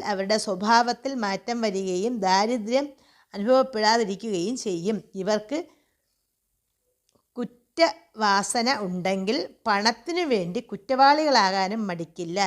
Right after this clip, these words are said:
രക്തബന്ധം ഉള്ളവരെ പോലും ഇവർ അതിൽ നിന്ന് ഒഴിവാക്കുകയില്ല.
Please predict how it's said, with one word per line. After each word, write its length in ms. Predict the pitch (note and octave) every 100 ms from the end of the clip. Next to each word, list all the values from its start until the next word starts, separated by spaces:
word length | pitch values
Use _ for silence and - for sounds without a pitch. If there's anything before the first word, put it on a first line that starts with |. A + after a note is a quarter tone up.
| D#3
രക്തബന്ധം 1400 | D3 F3 - - C#4+ D4 - _ _ - G3 G3 A#3+ C4+ F#3
ഉള്ളവരെ 480 | F3+ F#3+ G3+ G#3+ A3+
പോലും 460 | A3+ G3+ G3+ C4 D4
ഇവർ 260 | F3+ F#3 G3+
അതിൽ 240 | F3 F#3 G#3+
നിന്ന് 240 | F#3 F#3+
ഒഴിവാക്കുകയില്ല. 1040 | C4 F#3 E3+ F3 F3+ F3 F3 E3+ D3+ D#3